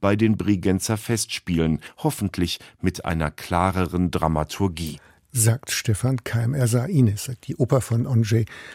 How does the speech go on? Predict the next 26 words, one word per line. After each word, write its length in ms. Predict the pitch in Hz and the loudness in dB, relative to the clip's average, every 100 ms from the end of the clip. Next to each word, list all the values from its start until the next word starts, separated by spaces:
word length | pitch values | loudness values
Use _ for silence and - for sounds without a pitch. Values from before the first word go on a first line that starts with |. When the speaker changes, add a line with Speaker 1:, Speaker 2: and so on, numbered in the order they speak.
| - | -4
Speaker 2:
Adamek 460 | 120 107 107 104 - | 0 4 4 4 2
in 200 | 143 - | 0 0
Köln. 320 | 131 135 110 _ _ - - - - - | -6 -6 -8 _ _ -16 -12 -10 -10 0
Der 100 | 175 | 4
Anschlag 480 | 165 214 240 220 - | 6 6 6 2 4
der 180 | 175 151 | 4 6
Hamas 300 | 143 139 165 | 6 4 2
auf 140 | 131 | 0
Israel 320 | 143 143 151 135 | 0 0 4 4
am 100 | 120 | 4
siebten 240 | 123 135 | 2 0
Oktober 420 | 120 - 143 139 | -2 0 0 0
zweitausenddreiundzwanzig, 1400 | 123 131 120 117 123 113 120 131 151 147 143 139 - 135 | 0 -2 -2 0 0 2 2 4 2 0 0 0 0 -2
der 120 | - 113 | 0 4
Gegenangriff 580 | 135 165 139 131 123 | 4 4 2 0 -4
Israels 420 | 151 139 139 127 - | -4 -4 0 0 0
im 140 | 123 | 0
Gazastreifen, 880 | 123 131 143 123 - - 127 - 131 | 0 -2 -2 -6 -6 -4 -4 -2 0
sie 120 | 120 | 0
führten 360 | - 147 - 139 | 0 -2 0 0
zu 160 | - | 0
heftigen 560 | 92 143 - - 127 123 | 0 0 0 -4 0 0
Diskussionen, 800 | 113 - 127 - 139 143 131 123 _ | -2 -2 -4 2 4 6 2 0 _
Protestkundgebungen, 1120 | - - 143 - - 120 - 120 120 131 123 - | -4 2 2 2 0 0 -2 -4 -4 -8 -8 0
Besetzungen, 580 | 120 139 147 - 131 | 4 4 4 2 4
Debatten 400 | 123 123 143 - | 4 2 2 2